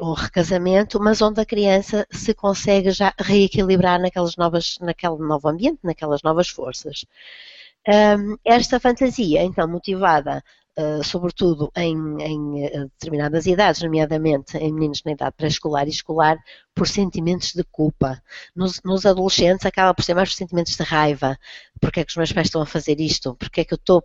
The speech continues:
tenho que passar por isto? Afinal, eh, eu tive a ver os, os, eh, os vídeos do casamento, era tudo muito bonito, eh, foi gasto muito dinheiro, estavam todos muito bonitos e afinal agora estão-se a divorciar. Portanto, normalmente em idades pré-escolares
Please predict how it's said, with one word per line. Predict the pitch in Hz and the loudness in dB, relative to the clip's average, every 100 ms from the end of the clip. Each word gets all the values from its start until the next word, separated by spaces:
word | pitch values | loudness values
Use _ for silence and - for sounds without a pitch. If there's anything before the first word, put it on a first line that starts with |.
| - | 0
tenho | 175 165 | -4 -4
que | - | -4
passar | 156 - 147 | -2 -2 -2
por | 147 151 | 0 0
isto? | 147 - 135 - - - | 0 0 -6 -10 -18 -6
Afinal, | 202 175 190 180 185 180 175 | -4 0 2 4 6 4 2
eh, | 170 - - | 0 -4 -4
eu | 190 | -2
tive | 175 208 185 | 0 2 2
a | |
ver | 170 185 | 2 0
os, | 175 165 - | 0 -6 -8
os, | - 170 165 - - | -8 -6 -4 -4 -4
eh, | 175 160 | -2 -2
os | 175 165 | -2 -2
vídeos | 190 170 170 | -4 -2 -4
do | 180 | -4
casamento, | 196 175 165 165 175 170 | -4 -2 0 4 2 4
era | 185 165 | 4 4
tudo | 233 202 | 2 0
muito | 185 - | -2 -2
bonito, | 170 156 170 190 180 - 175 | -2 0 2 2 0 2 2
eh, | 165 165 | 2 -2
foi | - 190 | 0 2
gasto | 180 175 180 | 2 0 -4
muito | 175 | -10
dinheiro, | 165 160 156 196 185 175 | -6 0 2 4 2 0
estavam | 190 175 | 0 -2
todos | 175 185 - | -2 -4 -6
muito | 180 175 | -10 -8
bonitos | 165 156 202 190 - 180 - - - _ - | -4 0 2 0 -2 -6 -6 -14 -20 _ -2
e | |
afinal | 180 185 180 | 0 2 4
agora | 175 175 | 4 4
estão-se | 180 170 | 2 0
a | 170 | -2
divorciar. | 165 160 - 143 131 - - - - - - _ - | -2 -4 -2 0 -2 -8 -16 -18 -18 -20 -20 _ -4
Portanto, | 180 151 | -2 0
normalmente | 185 208 208 196 185 | 2 2 4 0 0
em | 202 185 | 0 0
idades | 175 156 147 - | 2 2 2 -2
pré-escolares | 170 165 - - 175 170 170 - | 0 2 2 0 4 4 4 0